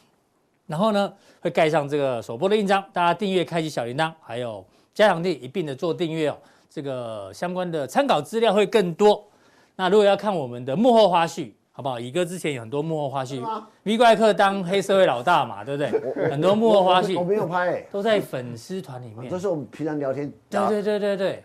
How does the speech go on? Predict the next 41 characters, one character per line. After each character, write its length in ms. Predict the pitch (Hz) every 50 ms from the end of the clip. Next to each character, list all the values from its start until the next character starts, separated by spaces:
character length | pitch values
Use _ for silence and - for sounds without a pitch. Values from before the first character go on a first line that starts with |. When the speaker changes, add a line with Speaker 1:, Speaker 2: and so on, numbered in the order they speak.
| _ _
Speaker 2:
拉 180 | 117 123 120
塞。 120 | 143 214 214
Speaker 1:
刚 80 | 175
刚 160 | 226 220 220 214
Speaker 2:
有， 1040 | 214 - - - - - _ _ _ _ _ _ _ _ _ - - - 196 196
刚 120 | 180 190
刚 0 |
拍 140 | - - 185
了。 80 | 208 226
Speaker 1:
L 100 | 226 190
D 160 | 277 269 262
S， 420 | 240 233 226 - - 165 127 101 - -
都 100 | 190 190
是 120 | 190 -
L 260 | - 147 139 135 143 143
D 200 | 165 156 151 -
S。 60 | -
Speaker 2:
真 80 | 233
的 80 | 233 233
吗？ 120 | 226 202 -
刚 120 | 220 226 220
才 80 | 208
有， 60 | 208
Speaker 1:
对， 100 | 214 208
对， 120 | 160 156 -
对。 20 |
Speaker 2:
有， 160 | 208 196 - -
我， 120 | 160 185
Speaker 1:
刚 120 | 196 196 196
刚 180 | 214 214 214
都 140 | 214 214 208
有。 100 | 202 160 - - -
Speaker 2:
我， 60 | 185
我 40 | 180
讲 140 | - 170 160
些 160 | 185 196 180
有 100 | 165 143
的 60 | 139
没 160 | 135 131 131
有 200 | 127 127 117 113
的。 100 | 107 98